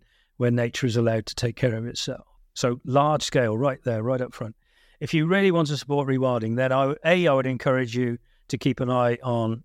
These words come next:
Rewilding Britain's, uh, social media feed for a start, so you can see what's going on. And ideally, go and visit sites near you. Go and see them. See if you can get involved in volunteer activity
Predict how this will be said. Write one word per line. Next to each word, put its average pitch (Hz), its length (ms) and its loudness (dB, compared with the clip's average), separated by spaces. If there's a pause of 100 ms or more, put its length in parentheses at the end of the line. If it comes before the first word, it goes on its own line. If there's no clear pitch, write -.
Rewilding 113 500 2
Britain's, 113 680 -2 (500)
uh, 113 140 -6
social 113 340 -2
media 117 500 -2
feed 165 460 -4
for 120 120 -2
a - 40 -2
start, 156 400 -2
so 127 140 2
you 117 100 2
can 120 160 0
see 127 220 -2
what's 123 180 -4
going 107 300 0
on. 139 240 -6 (280)
And 165 320 4 (120)
ideally, 165 760 0 (380)
go 165 200 4
and 156 140 2
visit 143 320 0
sites 143 380 -2
near 135 180 2
you. 120 360 -2 (180)
Go 165 160 4
and 170 80 2
see 135 300 0
them. 123 300 -4 (360)
See 208 200 0
if 202 140 0
you 202 60 0
can 185 100 0
get 170 200 2
involved 160 440 0
in 160 360 -2
volunteer 156 560 2
activity 117 680 -4